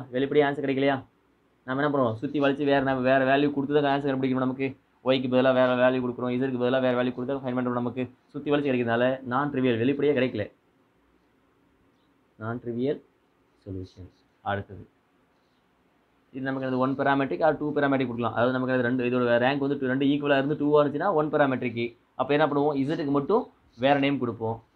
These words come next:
இது ரெண்டோட value, ரெண்டோட rank ஈக்குவலா இருந்து அதோட rank one மட்டும் வருதுன்னு வச்சுக்கோங்களேன். அப்ப என்ன பண்ணி ஆகணும்?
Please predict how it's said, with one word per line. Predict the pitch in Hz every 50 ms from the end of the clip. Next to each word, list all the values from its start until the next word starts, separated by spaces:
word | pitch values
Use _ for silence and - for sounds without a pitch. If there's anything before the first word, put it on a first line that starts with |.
| _ _ -
இது | 139 139
ரெண்டோட | 143 156 156 151 147 151
value, | 156 160 165 170 165 143
ரெண்டோட | 143 143 151 151 143 143
rank | 147 160 160 160 156 151
ஈக்குவலா | 156 147 151 156 147
இருந்து | 151 156 160
அதோட | 156 147 139 143
rank | 151 160 143 135 127 135
one | 143 156 151
மட்டும் | 151 147 156
வருதுன்னு | 147 135 139 139 131
வச்சுக்கோங்களேன். | 131 123 123 127 127 120 110 113 - _ _ _ _ -
அப்ப | 127 127 143
என்ன | 151 147
பண்ணி | 143 143 143
ஆகணும்? | 143 143 143 147 147